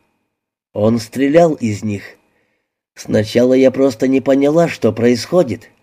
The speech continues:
Я даже не знаю, что я подумала. Наверное, решила, что это какая-то шутка, розыгрыш. Не могу точно сказать.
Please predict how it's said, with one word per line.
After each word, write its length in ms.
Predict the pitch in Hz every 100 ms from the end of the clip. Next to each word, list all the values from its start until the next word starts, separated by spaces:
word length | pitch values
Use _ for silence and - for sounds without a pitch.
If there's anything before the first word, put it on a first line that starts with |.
| _ - - -
Я 220 | - 117
даже 260 | 117 120 131
не 160 | 139 143
знаю, 440 | 147 185 151 101
что 200 | - 120
я 120 | 110
подумала. 640 | 110 127 175 160 107 95 - _ _ _ _ -
Наверное, 580 | 113 110 107 113 123 123
решила, 520 | 127 113 175 139 104
что 200 | - 117
это 220 | 110 110
какая-то 540 | 110 110 117 113 131
шутка, 540 | 123 175 170 - 101 -
розыгрыш. 720 | 127 135 160 131 104 98 - - _ _ -
Не 160 | 127
могу 300 | 120 120 156
точно 400 | 165 107 - 113
сказать. 520 | 110 123 123 123 107